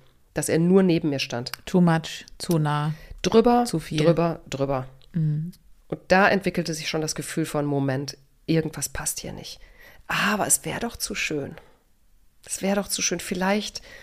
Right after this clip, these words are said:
Speaker 1: mache ich mir auch zu viel Gedanken. Wahrscheinlich stimmt das alles gar nicht.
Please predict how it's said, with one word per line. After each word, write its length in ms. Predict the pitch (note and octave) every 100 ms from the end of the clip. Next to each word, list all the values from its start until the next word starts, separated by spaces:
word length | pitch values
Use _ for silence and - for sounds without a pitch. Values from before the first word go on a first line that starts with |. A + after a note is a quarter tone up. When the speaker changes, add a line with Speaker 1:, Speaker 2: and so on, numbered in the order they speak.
| -
Speaker 1:
mache 160 | - F3+
ich 80 | E3+
mir 80 |
auch 60 | D#3+
zu 100 | -
viel 160 | - D#3
Gedanken. 460 | D#3+ C#3 C#3+ D3+ - _ _ _ -
Wahrscheinlich 500 | - - - - -
stimmt 280 | - - -
das 120 | -
alles 280 | - - -
gar 200 | - -
nicht. 240 | - -